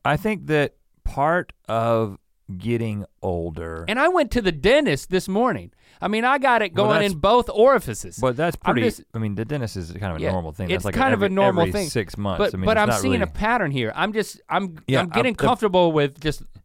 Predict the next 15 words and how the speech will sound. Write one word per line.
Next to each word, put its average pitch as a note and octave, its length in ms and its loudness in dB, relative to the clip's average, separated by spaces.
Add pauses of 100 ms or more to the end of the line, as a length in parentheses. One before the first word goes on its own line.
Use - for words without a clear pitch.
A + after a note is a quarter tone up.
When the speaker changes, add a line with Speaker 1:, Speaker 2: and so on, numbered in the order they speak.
(100)
Speaker 2:
getting A#3+ 240 0
in B3 100 0
a G3+ 40 -4
chair F#3 640 2
or F#3 180 2
on G3 140 0
a F#3 60 -4
table E3 480 -2 (180)
and C#3+ 200 -4
people F3+ 300 -2
are D#3 120 2
just D3+ 280 -4 (580)
inserting D#3+ 840 0 (240)
<laughs> - 240 -20
stuff. G2+ 460 -2